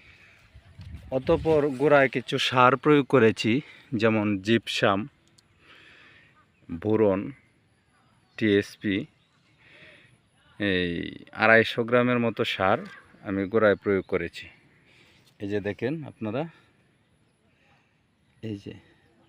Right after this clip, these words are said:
অনেকগুলাই এভাবে ঝরে পড়েছে। আর এই যে দেখেন গোড়া, আমি আড়াইশো গ্রামের মতো সার। আর এই সার প্রয়োগ পদ্ধতির একটা এই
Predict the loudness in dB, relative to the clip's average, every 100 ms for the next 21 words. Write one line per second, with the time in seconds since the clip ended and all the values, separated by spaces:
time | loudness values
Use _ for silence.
0 | _ -6 -6 -6 -6 -6 -6 -8 -12 _
1 | _ _ _ _ _ _ _ -10 -8 -6
2 | -8 -8 -8 -10 -12 -12 -12 -12 -12 -12
3 | -14 -14 -14 -14 -12 -10 -10 -10 -14 _
4 | _ _ _ _ -12 -8 -8 -6 -4 -4
5 | -6 -10 -10 -8 -8 -8 -10 -12 -8 -6
6 | -6 -10 _ _ -20 -20 _ _ -8 -6
7 | -8 -8 -6 -4 -4 0 2 2 -2 -4
8 | -4 -4 -8 -8 -8 -6 -2 -2 0 -2
9 | -2 _ -20 _ -10 -2 -2